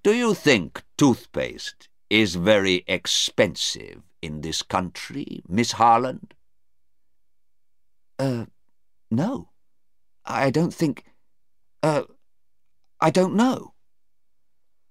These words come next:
Well, I can tell you, it isn't. Toothpaste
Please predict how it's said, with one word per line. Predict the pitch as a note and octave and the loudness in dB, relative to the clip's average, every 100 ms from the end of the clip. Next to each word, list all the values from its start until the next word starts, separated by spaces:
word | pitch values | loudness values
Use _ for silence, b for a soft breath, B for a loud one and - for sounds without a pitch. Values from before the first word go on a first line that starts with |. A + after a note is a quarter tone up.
| _ _ _ _ _ - | _ _ _ _ _ 0
Well, | E3+ A#2 F#2 | 4 4 4
I | F#2+ A#2+ | 2 2
can | - F3 D#3 | 2 0 0
tell | - F3 F2 | 0 0 0
you, | A1 G1+ - _ _ _ _ - | -6 -16 -20 _ _ _ _ -2
it | B2 - | -2 -2
isn't. | C#3 - - - - _ _ _ _ _ _ _ _ _ _ - - | -4 -4 -6 -16 -20 _ _ _ _ _ _ _ _ _ _ -6 2
Toothpaste | A3+ A#3+ - D4+ D#3 A#2 - | 4 4 4 6 6 2 -4